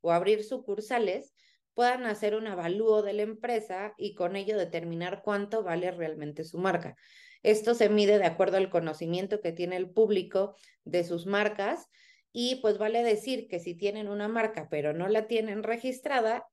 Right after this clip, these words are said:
este activo intangible no vale absolutamente nada. Y bueno, para aterrizar un poco todo lo que les comento, vamos a explicar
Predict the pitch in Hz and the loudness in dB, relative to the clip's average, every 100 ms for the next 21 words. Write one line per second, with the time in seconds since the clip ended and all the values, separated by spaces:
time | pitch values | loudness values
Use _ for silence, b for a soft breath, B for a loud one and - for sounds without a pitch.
0 | _ _ 208 220 220 - 233 202 202 208 | _ _ 2 2 2 -2 -2 -2 0 0
1 | 208 208 175 175 226 233 262 330 208 202 | 0 -2 -6 -6 -8 -6 -6 -6 -6 -4
2 | 190 190 185 170 165 - 156 147 143 139 | -2 -4 -4 -4 -6 -6 -6 -4 -4 -6
3 | 127 - _ _ _ _ _ _ _ _ | -8 -16 _ _ _ _ _ _ _ _
4 | _ _ _ _ _ _ _ _ _ _ | _ _ _ _ _ _ _ _ _ _
5 | _ _ _ 220 214 202 180 202 208 208 | _ _ _ 2 4 6 4 4 4 4
6 | 220 226 226 285 302 - _ 247 247 240 | 4 4 4 2 2 -6 _ 0 0 0
7 | 233 233 226 226 - - 226 226 214 - | -2 0 -2 -4 -16 -4 -2 2 2 2
8 | 190 196 - 254 262 240 233 254 330 - | -2 -2 -2 -2 0 -2 -2 -2 -4 -10
9 | 202 220 233 202 - - 170 165 202 208 | -6 -4 -4 -6 -8 -16 -12 -2 -2 -2